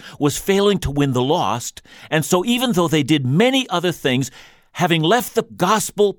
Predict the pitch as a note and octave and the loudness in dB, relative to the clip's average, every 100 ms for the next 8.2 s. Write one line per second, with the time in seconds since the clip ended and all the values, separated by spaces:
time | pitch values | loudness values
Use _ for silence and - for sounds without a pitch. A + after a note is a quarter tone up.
0 | _ - F#3+ - E3 D3 D3+ C3+ C3+ - | _ 0 0 2 -2 0 -2 -2 -8 -6
1 | B2+ A#2 A#2 G2+ F#2 F#2+ - _ _ _ | -2 0 0 -2 -2 -4 -8 _ _ _
2 | G2 G3+ A#3+ C#3+ C#3 C#3 A#2 G#2+ G2+ G2 | 0 2 2 0 0 0 0 0 -4 -4
3 | D#3+ A2 E2 - _ _ _ _ _ - | -4 -4 -6 -18 _ _ _ _ _ -6
4 | F#3+ F3 - C3 F#3 - A#2 A2 G2 - | -4 -4 0 0 0 -4 -8 -4 -6 -4
5 | F#2+ A#2 G#2 A2 A2+ A#2+ F#2+ D2+ - _ | -6 -2 -2 -2 -4 -6 -10 -12 -16 _
6 | _ - - D#3 - A3 B3+ F#3 C#3 C3+ | _ -20 -10 -10 0 0 0 -2 0 0
7 | B2+ - C3 B2 A2 F#3+ G3+ G3 - C3+ | -2 -2 -2 -2 -2 0 0 -2 0 0
8 | C3 | -2